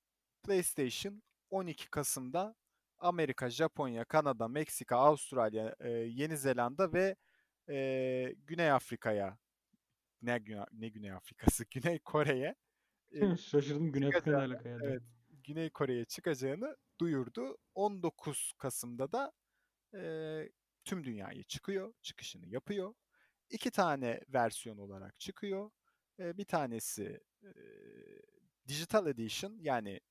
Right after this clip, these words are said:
Speaker 1: disk, C D, eee, şeyi yok, Blu-ray C D, ne, ne deniyor, okuyucusu yok. Eee,
Speaker 2: Hı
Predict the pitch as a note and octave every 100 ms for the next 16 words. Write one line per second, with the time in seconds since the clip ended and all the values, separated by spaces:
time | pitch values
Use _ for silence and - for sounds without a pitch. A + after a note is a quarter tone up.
0 | _ A#2+ A#2 D3+ - - - - _ -
1 | - B2 B2 C#3+ B2+ - _ _ G#2 -
2 | - - - - A2 F#2 B2 F#3+ - A2+
3 | A2+ G#2+ G#2 - G#2+ G#2 A2 G#2+ - _
4 | _ _ _ _ A#2+ A2+ B2+ A#2 G2 A2+
5 | C3+ - A2+ A2+ - - - C3 A#3 -
6 | _ _ _ _ -